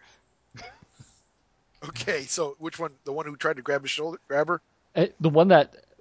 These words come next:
Speaker 2: where the arm muscles were thinking about reaching out to
Speaker 1: Yes.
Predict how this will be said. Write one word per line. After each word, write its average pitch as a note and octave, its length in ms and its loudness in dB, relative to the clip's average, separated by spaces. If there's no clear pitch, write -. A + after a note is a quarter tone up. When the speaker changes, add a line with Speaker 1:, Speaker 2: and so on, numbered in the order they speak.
Speaker 2:
where D3+ 140 6
the C#3+ 140 6
arm E3+ 280 4
muscles D#3 420 2
were B2+ 100 -2
thinking E3 480 2
about D#3+ 300 6
reaching D#3+ 380 2
out D#3 320 2
to F3 60 -8
Speaker 1:
Yes. E3+ 380 2